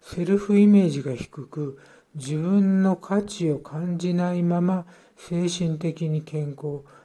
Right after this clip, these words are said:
という状態の想像がうまくできず、えー、セルフイメージが低く、自分の価値を感じないまま精神的に健康。多分そういう状態はないんだと思うんですけれども、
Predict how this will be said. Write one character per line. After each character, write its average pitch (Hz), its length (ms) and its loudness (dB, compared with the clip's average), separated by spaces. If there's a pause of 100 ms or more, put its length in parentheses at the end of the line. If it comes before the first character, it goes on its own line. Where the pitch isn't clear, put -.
(100)
と - 80 -12
い 156 280 -2
う - 20 -6
状 160 320 -2
態 156 260 -2
の 147 100 -2
想 147 320 -8
像 151 140 -6
が 151 140 -2
う 151 40 -2
ま 151 200 -2
く 123 120 -16
で 127 140 -16
き - 160 -18
ず、 110 220 -18 (1500)
え 147 160 -6
ー、 - 20 -8
セ 170 220 -2
ル 190 80 2
フ 196 180 -2
イ 208 60 4
メ 220 160 4
ー 185 60 4
ジ 147 80 -4
が 143 160 -8
低 127 380 -14
く、 151 360 -8 (420)
自 160 140 -6
分 196 220 2
の 202 100 6
価 202 180 2
値 202 140 -2
を 143 80 2
感 202 400 0
じ 208 180 2
な 202 220 6
い 196 60 2
ま 196 160 2
ま 202 260 2 (320)
精 175 240 -2
神 170 220 -2
的 151 240 -6
に 135 140 -4
健 131 300 -12
康。 131 200 -20 (260)
多 247 160 -6
分 226 160 0
そ 226 320 -4
う 240 60 0
い 240 160 2
う 196 40 0
状 214 280 0
態 208 180 0
は 185 100 0
な 202 220 0
い 214 140 2
ん 165 80 -2
だ 139 140 -6
と 143 120 -12
思 135 160 -6
う - 40 -4
ん - 20 -8
で 123 100 -8
す - 80 -14
け 131 140 -16
れ 117 80 -14
ど 135 160 -12
も、 139 260 -8